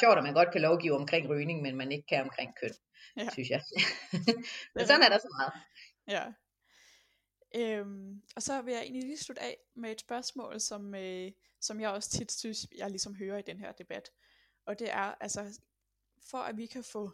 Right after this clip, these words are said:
Speaker 2: hvad skal man sige, kvinderne til at opnå det samme som mændene, skal kvinderne så have en positiv særbehandling, for at de ligesom kan komme op på mændenes niveau?
Speaker 1: Ja.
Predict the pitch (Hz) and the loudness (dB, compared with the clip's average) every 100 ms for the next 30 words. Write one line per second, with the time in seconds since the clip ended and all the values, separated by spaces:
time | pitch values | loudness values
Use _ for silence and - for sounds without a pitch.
0 | _ - 208 - 202 208 - 220 233 202 | _ -8 -6 -6 -6 -8 -6 -6 -6 -8
1 | - 208 190 208 175 175 170 185 - 180 | -8 -6 -8 -8 -10 -8 -10 -8 -10 -10
2 | 165 185 - _ _ _ - 202 - 254 | -12 -14 -20 _ _ _ -14 -12 -6 -4
3 | 277 233 - 214 226 - _ _ 214 220 | -4 -6 -6 -6 -10 -16 _ _ -8 -8
4 | 226 - - 254 262 269 - 220 - 214 | -8 -10 -8 -8 -8 -8 -8 -8 -4 -2
5 | 208 226 226 202 - 180 - - 208 - | -2 -4 -8 -10 -12 -16 -12 -6 -6 -6
6 | - 202 196 190 185 - - 160 - _ | -10 -10 -10 -10 -12 -14 -10 -10 -10 _
7 | _ - 214 185 180 - 202 180 196 196 | _ -8 -6 -4 -4 -6 -10 -8 -10 -14
8 | 202 170 175 - _ _ _ _ _ _ | -12 -12 -14 -16 _ _ _ _ _ _
9 | 180 156 | 2 2